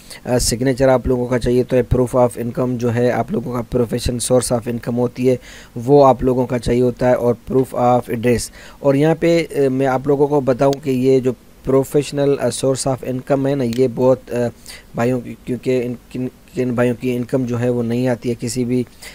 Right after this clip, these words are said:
जगह अपना कारोबार होता है यहाँ पे। तो आसान digital बताऊँ कि वो उनके लिए कोई भी ये requirement नहीं होती है। अगर आप लोगों के पास कोई भी income proof नहीं है तो आसान digital account open कर सकते हैं। और अगर आप लोगों का कोई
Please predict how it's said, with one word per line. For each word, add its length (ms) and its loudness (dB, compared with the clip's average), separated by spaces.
जगह 200 0
अपना 260 -2
कारोबार 420 2
होता 260 0
है 100 2
यहाँ 180 -2
पे। 180 -4
तो 180 2
आसान 420 0
digital 360 0
बताऊँ 360 0
कि 120 -2
वो 180 2
उनके 300 -2
लिए 120 2
कोई 240 0
भी 220 -2
ये 120 4
requirement 540 0
नहीं 180 -2
होती 280 -2
है। 80 2
अगर 140 2
आप 180 -2
लोगों 240 -2
के 80 -8
पास 280 -2
कोई 180 -2
भी 120 0
income 300 -4
proof 320 -6
नहीं 160 -2
है 60 0
तो 120 -6
आसान 360 -2
digital 360 -4
account 320 -4
open 240 -2
कर 160 -8
सकते 340 -8
हैं। 160 -6
और 140 6
अगर 180 4
आप 160 0
लोगों 240 0
का 40 -12
कोई 160 -2